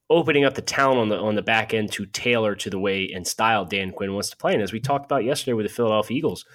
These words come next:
that synchrony in player evaluation is key to success. And that's why we've seen the Falcons be a pretty competitive football team over the last several years.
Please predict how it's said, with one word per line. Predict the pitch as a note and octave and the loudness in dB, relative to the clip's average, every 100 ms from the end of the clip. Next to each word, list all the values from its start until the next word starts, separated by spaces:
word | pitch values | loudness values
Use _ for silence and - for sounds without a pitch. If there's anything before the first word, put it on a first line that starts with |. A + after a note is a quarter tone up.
| - - - - - | -20 -20 -20 -20 -4
that | G#2+ B2+ C#3 | 2 2 4
synchrony | - F3 F#3+ E3 B2+ A2+ | 2 2 2 2 4 2
in | G2+ | 0
player | - C3 B2+ A2+ A2 - _ _ | 2 4 4 4 0 -6 _ _
evaluation | B2 A2+ A#2 A2 A#2 - - F2 E2 _ _ _ _ _ _ _ _ | 0 4 4 4 2 2 0 -4 -8 _ _ _ _ _ _ _ _
is | A2 G#2+ G2 | -4 -2 -4
key | - G3+ F#3 F2+ - _ - | -4 0 0 -2 -12 _ -6
to | A#2+ | -2
success. | A#2 A2+ - F#2+ - - - - _ | -2 -2 0 0 -2 -6 -10 -14 _
And | F2+ F2 E2+ | -8 -8 -8
that's | - | -8
why | - G2+ | -4 -2
we've | F#2+ A2+ - | -2 -4 -2
seen | C3 A2+ | -2 -2
the | |
Falcons | G#2 B2 B2 A#2 F#2 | -2 0 0 -2 -6
be | G2 | -8
a | F#2+ | -6
pretty | A2+ G2+ | -6 -6
competitive | - G2+ F#2+ F2 | -10 -8 -8 -8
football | - C3+ E2+ | -10 -6 -6
team | E2 F#2+ E2+ | -6 -10 -10
over | D#2+ | -10
the | D#2 | -6
last | E2+ - | -6 -4
several | F#2+ F2 - | -6 -8 -10
years. | G2 C3+ - | -10 -8 -10